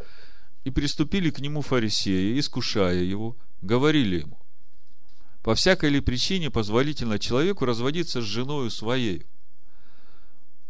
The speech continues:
Он сказал им в ответ: 'Не читали ли вы, что сотворивший в начале мужчину и женщину сотворил их?'" То есть, вот здесь Иешуа говорит, что в начале, когда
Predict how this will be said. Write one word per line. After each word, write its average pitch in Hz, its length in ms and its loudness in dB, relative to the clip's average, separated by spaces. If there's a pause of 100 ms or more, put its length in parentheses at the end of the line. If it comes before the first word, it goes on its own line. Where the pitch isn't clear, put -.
(560)
Он 139 120 0
сказал 143 460 6
им 98 80 2
в 92 60 0
ответ: - 320 -2 (1200)
'Не 151 180 0
читали 175 480 4
ли 143 180 4
вы, 127 360 2
что - 160 -2
сотворивший 135 800 2
в 110 80 -4
начале 123 580 4
мужчину 120 640 0
и 110 60 2
женщину 139 580 0
сотворил 151 540 0
их?'" 120 400 -2 (600)
То 147 100 0
есть, - 240 -2
вот 120 220 -2
здесь 170 400 0 (160)
Иешуа 123 420 0
говорит, 95 340 0 (460)
что - 240 0
в 117 100 0
начале, 127 540 4
когда 107 440 2